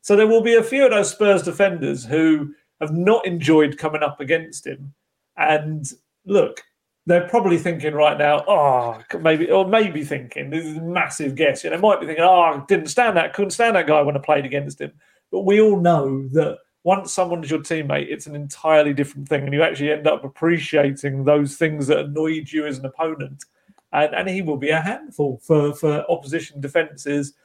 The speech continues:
And it's just, look, I've said this before, but it needs stressing again. There were times when Conte looked at that bench last season, and I know, I know people around him told me that he was like,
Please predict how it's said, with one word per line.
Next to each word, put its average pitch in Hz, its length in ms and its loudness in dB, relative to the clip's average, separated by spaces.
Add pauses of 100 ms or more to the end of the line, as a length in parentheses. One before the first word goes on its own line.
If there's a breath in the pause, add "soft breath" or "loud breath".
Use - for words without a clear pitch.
(440)
And 170 120 -2
it's - 180 -4
just, - 420 -2 (420)
look, 156 180 0
I've 135 140 -8
said 214 200 2
this 180 160 -4
before, 170 440 2
but 151 100 0
it 160 160 0
needs 180 320 -2
stressing 165 400 -6
again. 147 320 -4
There 143 100 -4
were 151 120 -6
times 190 500 -6
when 151 140 -6
Conte 143 400 -6
looked 170 240 -2
at 180 80 -8
that 175 200 -4
bench 151 300 -4
last 143 300 2
season, 135 320 -2
and 143 120 -4
I 160 140 -2
know, 160 680 0 (300)
I 151 80 -6
know 175 300 4
people 180 380 -2
around 170 260 0
him 139 140 -4
told 190 360 0
me 127 280 -8
that - 100 -6
he 165 180 0
was 156 220 -2
like, 156 300 2